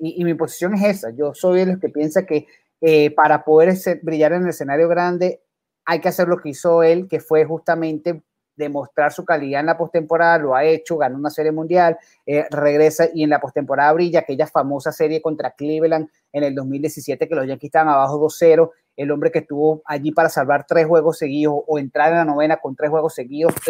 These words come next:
uno de ellos una, una a cero, el tercer juego de esa serie en Yankee Stadium, con el estadio cayéndose encima porque había un, e-, ese nerviosismo y si perdían los Yankees se iban, después en Cleveland en el juego cinco con la remontada, o sea, ha estado en el escenario grande y ha podido brillar.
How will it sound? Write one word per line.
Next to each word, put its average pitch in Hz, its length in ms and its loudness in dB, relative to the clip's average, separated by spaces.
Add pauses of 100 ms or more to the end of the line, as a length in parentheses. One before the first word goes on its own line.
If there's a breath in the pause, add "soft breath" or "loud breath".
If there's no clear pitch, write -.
(120)
uno 196 260 4
de 190 100 4
ellos 180 200 2
una, 180 280 0
una 254 320 6
a 165 40 0
cero, 196 480 2 (220)
el 151 200 -4
tercer 170 340 2
juego 190 160 2
de 190 60 2
esa 190 100 -4
serie 190 200 -2
en 180 60 -4
Yankee 170 220 -8
Stadium, 180 420 0 (160)
con 156 200 -2
el 151 100 0
estadio 170 480 0
cayéndose 165 640 0
encima 165 360 -6
porque - 260 -6
había 156 280 -2 (220 soft breath)
un, 165 180 -4
e-, 180 180 -4
ese - 240 -4
nerviosismo 165 640 -2
y 156 40 -4
si 143 180 -10
perdían 147 340 0
los 165 100 -2
Yankees 143 280 -8
se 147 140 0
iban, 175 300 2 (220 soft breath)
después 160 320 2
en 175 140 0
Cleveland 180 520 4
en 160 60 2
el 147 60 0
juego 147 240 0
cinco 170 380 -6
con 160 160 -2
la 131 220 -4
remontada, 156 640 2 (220)
o - 20 -20
sea, - 220 -2 (340)
ha 180 120 0
estado 226 340 2
en 175 60 0
el 165 60 -2
escenario 160 340 -2
grande 180 240 0
y 175 40 4
ha 165 120 0
podido 170 320 0
brillar. 123 360 -12